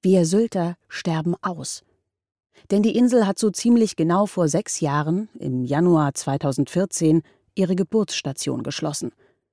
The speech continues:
Und niemand startet für uns ein Volksbegehren wie in Bayern, wo für Rettet die Bienen mehr als eins Komma acht Millionen Menschen unterschrieben haben, damit die Artenvielfalt erhalten bleibt.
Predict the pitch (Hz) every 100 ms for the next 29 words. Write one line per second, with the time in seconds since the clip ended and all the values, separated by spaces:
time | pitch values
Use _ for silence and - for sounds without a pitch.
0 | _ _ - 143 165 214 196 160 - 156
1 | 160 156 - 131 147 - 135 127 156 165
2 | - 151 143 143 143 139 139 135 151 180
3 | 170 135 - - - - 143 131 - 127
4 | 127 113 135 160 170 165 - 151 131 165
5 | 196 185 147 - _ 151 180 175 147 -
6 | 165 185 - 170 147 151 - 170 147 147
7 | 156 151 147 185 - 151 135 135 135 156
8 | 156 143 143 139 135 131 123 139 139 147
9 | - 156 208 - 131 - 175 151 - 127
10 | 123 143 135 156 - 127 123 127